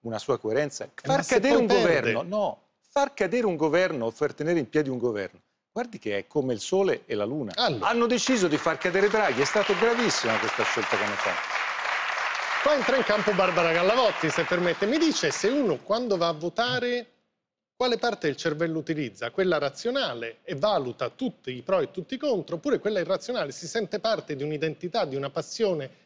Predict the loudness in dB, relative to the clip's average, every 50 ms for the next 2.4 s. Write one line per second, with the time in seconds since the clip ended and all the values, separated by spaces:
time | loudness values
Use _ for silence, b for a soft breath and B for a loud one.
0 | b b -8 -2 0 2 2 4 4 2 2 0 0 0 0 0 0 2 0 2
1 | 0 0 -2 -2 -2 -2 0 0 0 -2 -4 -8 -10 -10 -8 -4 -4 -4 -4 -4
2 | -6 -6 -8 -12 -14 -18 _